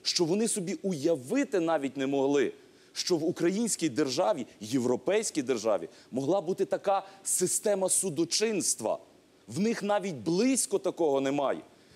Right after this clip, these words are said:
Ми тут постійно час від часу про Грузію говоримо, а от в Грузії такого не могло би бути. Чому? Та бо вони поміняли тих суддів радянських ще.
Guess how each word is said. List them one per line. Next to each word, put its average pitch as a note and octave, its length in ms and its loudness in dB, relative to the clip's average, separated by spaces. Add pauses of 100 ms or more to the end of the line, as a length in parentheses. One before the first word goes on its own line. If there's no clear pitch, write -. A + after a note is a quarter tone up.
Ми - 100 0
тут A3+ 180 -2
постійно G#3 460 -2
час F3 240 0
від F3 100 -4
часу F3+ 260 0
про F3+ 180 2
Грузію D#3 460 0
говоримо, A#2+ 420 2 (220)
а B2 60 -2
от D3+ 160 2
в - 20 -2
Грузії G#3 380 0
такого F#3+ 420 0 (180)
не E3 160 0
могло F#3 420 2
би D3 120 -2
бути. C#3 400 0 (400)
Чому? G#3+ 460 2 (200)
Та D#3 100 0
бо G3+ 120 0
вони A#3+ 240 2
поміняли A#3 760 2
тих A3 280 -4
суддів E3+ 540 0
радянських E3 800 0
ще. F#2+ 200 -6